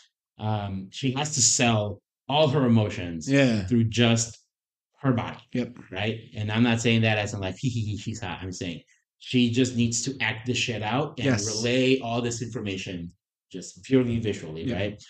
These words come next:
Speaker 1: And that is not an easy thing to do.
Speaker 2: No. And I don't, I don't think she does it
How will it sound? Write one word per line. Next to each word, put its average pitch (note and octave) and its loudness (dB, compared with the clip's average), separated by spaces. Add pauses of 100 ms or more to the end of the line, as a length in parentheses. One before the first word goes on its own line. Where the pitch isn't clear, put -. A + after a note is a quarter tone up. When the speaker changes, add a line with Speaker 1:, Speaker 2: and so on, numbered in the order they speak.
(240)
Speaker 1:
And F#2+ -6
that G#3 0
is F#2+ -2
not A2 0
an A2+ -4
easy G#2 -4
thing F2+ -8
to - -16
do. D#3+ -10
Speaker 2:
No. C3 2 (320)
And C4 2
I D#4 4
don't, D4 4
I G3 2
don't A#3 2
think A3+ 0
she - -4
does F3 2
it C#3 0